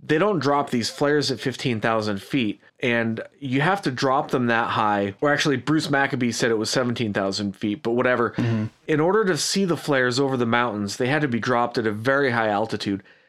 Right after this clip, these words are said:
Speaker 2: Mm-hmm.
Speaker 1: They never did this before, and they never did it since. Only on this one night did they drop the flares at this high of an altitude,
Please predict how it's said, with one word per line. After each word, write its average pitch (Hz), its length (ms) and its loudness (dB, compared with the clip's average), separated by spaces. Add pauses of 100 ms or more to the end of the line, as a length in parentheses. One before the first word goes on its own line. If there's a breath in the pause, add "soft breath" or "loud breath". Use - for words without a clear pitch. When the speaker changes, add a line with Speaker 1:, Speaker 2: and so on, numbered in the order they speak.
Speaker 2:
Mm-hmm. 113 160 0
Speaker 1:
They 131 140 4
never 185 280 2
did 151 340 -2
this 156 340 0 (160)
before, 160 720 0
and 123 180 -2
they 120 80 2
never 139 240 2
did 127 200 2
it 117 240 -2
since. 120 600 -2 (540 soft breath)
Only 180 360 2
on 160 160 2
this 135 240 0
one 139 480 0
night 131 360 0
did 123 120 -2
they 120 100 2
drop 123 400 0
the 117 80 -2
flares 131 500 0
at 107 140 -4
this 135 240 0
high 143 320 0
of 123 140 0
an 120 80 -2
altitude, 117 720 0